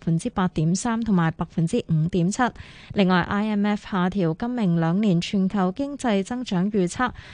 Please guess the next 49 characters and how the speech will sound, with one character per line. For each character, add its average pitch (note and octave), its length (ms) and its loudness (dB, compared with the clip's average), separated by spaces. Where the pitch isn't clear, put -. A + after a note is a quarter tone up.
估 D#4+ 120 -2
計 D#4 180 2
全 A3 180 0
球 F#3 200 2
經 C4+ 200 -6
濟 G3 220 0
增 A#3+ 220 -4
長 G3 360 -2
會 G3+ 140 0
由 E3+ 240 0
舊 F#3 240 0
年 F3+ 340 2
嘅 G#3+ 200 -2
百 F#3 140 -4
分 E3+ 200 0
之 A#3 120 -2
六 A3+ 180 -2
點 D#3+ 180 -2
一 A3+ 220 2
放 C#4 240 -2
緩 A#3 200 -2
至 A#3 160 0
今 C#4 240 -6
年 F#3+ 220 2
嘅 F#3+ 160 -2
百 F3 220 -4
分 D#3+ 120 -2
之 A3 160 -2
三 A3+ 280 -4
點 E3+ 280 0
二， G3 220 2
同 A3+ 140 -2
埋 G3+ 240 4
出 D4 180 -6
年 F#3 260 0
嘅 G#3 200 0
百 F#3 200 -2
分 F3 160 0
之 E3 140 -4
二 G3 240 -2
點 E3+ 240 0
九， G3 260 0
較 B3 240 0
四 A#3 360 -2
月 G3+ 160 -2
時 F3+ 320 -2
嘅 F#3+ 260 0
預 F#3 180 0
測 - 0 -